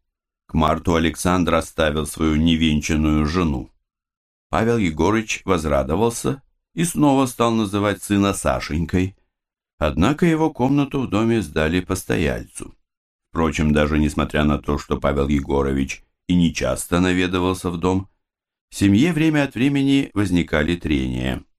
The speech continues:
Семнадцатого марта Александр писал Антону.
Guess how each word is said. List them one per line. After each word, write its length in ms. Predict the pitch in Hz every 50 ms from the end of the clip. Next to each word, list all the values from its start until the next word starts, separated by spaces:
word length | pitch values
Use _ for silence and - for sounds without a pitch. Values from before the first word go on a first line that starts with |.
| _ _ _ _ _ _ _ _ _ _ _ _
Семнадцатого 720 | - 85 85 90 90 85 73 - 82 73 - 76 73 69
марта 360 | 69 78 80 78 76 - 78
Александр 680 | 76 76 76 71 - - 73 73 76 73 71 73 69 69
писал 440 | - 76 71 - - 71 65 65 67
Антону. 580 | 69 69 65 - - - 52 - - _ _